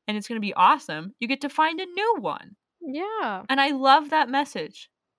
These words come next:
Speaker 1: so
Speaker 2: Aw.
Speaker 1: much. Thanks
Speaker 2: That's
Speaker 1: for coming to my
Speaker 2: amazing.
Speaker 1: ted Talk.
Speaker 2: Yeah,
Speaker 1: <laughs>
Speaker 2: and we're done with the episode, everybody.
Speaker 1: <laughs>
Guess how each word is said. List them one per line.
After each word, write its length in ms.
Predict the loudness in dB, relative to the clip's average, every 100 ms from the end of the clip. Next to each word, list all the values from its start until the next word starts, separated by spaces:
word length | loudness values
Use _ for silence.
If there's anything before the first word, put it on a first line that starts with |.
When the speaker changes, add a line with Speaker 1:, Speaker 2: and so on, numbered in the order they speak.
| _ _ -10 -6
Speaker 1:
so 140 | -6
Speaker 2:
Aw. 20 |
Speaker 1:
much. 440 | -6 -10 -14 -20 -20 _ _ _ _ _ _ _ _ _ -20 -20 -20 _ _ _ _ _ _ _
Thanks 180 | -6 -4
Speaker 2:
That's 100 | 0
Speaker 1:
for 60 | 0
coming 120 | 2
to 40 |
my 100 | 2
Speaker 2:
amazing. 120 | 0 0
Speaker 1:
ted 140 | -4
Talk. 260 | -4 -4 0
Speaker 2:
Yeah, 440 | 4 6 6 6 4
Speaker 1:
<laughs> 40 | 2
Speaker 2:
and 480 | 2 4 2 0 -2
we're 160 | -2
done 340 | 2 2 2 0
with 160 | -2
the 140 | 0 2
episode, 500 | 2 0 -2 -2 0
everybody. 760 | -2 -2 -8 -6 -6 -6 -8
Speaker 1:
<laughs> 60 | -10